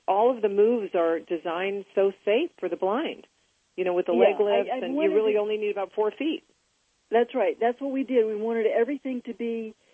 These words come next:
Speaker 2: in, in a small area so that,
Speaker 1: Mm-hmm.
Speaker 2: for, for one, you can do it in a room, you can do it by yourself, you can
Speaker 1: Yes.
Speaker 2: close the door and,
Speaker 1: Mm-hmm.
Speaker 2: you know, not have somebody looking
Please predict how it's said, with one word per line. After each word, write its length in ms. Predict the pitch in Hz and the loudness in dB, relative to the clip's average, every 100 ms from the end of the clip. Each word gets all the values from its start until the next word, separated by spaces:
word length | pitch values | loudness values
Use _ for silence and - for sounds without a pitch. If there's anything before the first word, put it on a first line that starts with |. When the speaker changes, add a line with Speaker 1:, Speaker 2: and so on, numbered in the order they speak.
| _ - | _ -6
Speaker 2:
in, 500 | 214 208 202 196 - _ - | -2 0 -2 -4 -10 _ -2
in 160 | 214 202 | 0 0
a 60 | 190 - | -4 -4
small 460 | 226 220 226 220 - | 0 0 0 -2 -2
area 480 | 196 208 196 147 - - _ _ _ - | -2 -2 -2 -6 -12 -18 _ _ _ -4
so 80 | |
that, 240 | 202 185 190 | 0 2 2
Speaker 1:
Mm-hmm. 220 | 180 185 - | 2 -4 -6
Speaker 2:
for, 160 | 247 233 - | -8 -8 -6
for 140 | 247 | -6
one, 280 | 240 294 254 | -4 -4 -4
you 100 | 240 | -4
can 160 | 226 202 | -6 -4
do 160 | 214 | 0
it 80 | 202 | 0
in 120 | 196 | 0
a 40 | 185 | -4
room, 360 | 175 196 190 | -2 0 -2
you 100 | 185 - | -4 -12
can 120 | 190 | -6
do 120 | 196 | -2
it 60 | 190 | -2
by 120 | 185 | -2
yourself, 600 | 175 170 - 196 175 165 - | -4 -6 -8 -2 0 -2 -6
you 120 | 175 | -12
can 160 | 165 - - | -10 -10 2
Speaker 1:
Yes. 240 | 185 170 262 269 | 4 4 0 -6
Speaker 2:
close 140 | 311 | -12
the 100 | 233 | -10
door 680 | 226 240 208 165 143 196 302 - _ - - - | -6 -6 -6 -10 -4 -2 -4 -8 _ -20 -20 -4
and, 640 | 240 233 233 254 254 254 - | 0 2 4 2 0 -4 -4
Speaker 1:
Mm-hmm. 760 | _ _ _ _ _ _ - | _ _ _ _ _ _ -2
Speaker 2:
you 60 | 247 | 0
know, 200 | 196 202 | 0 -4
not 240 | 196 214 208 | -4 -4 -4
have 200 | 226 233 | -2 -2
somebody 360 | 254 233 247 208 - - | -2 -2 -4 -6 -16 -16
looking 400 | - 208 330 247 | -2 0 2 0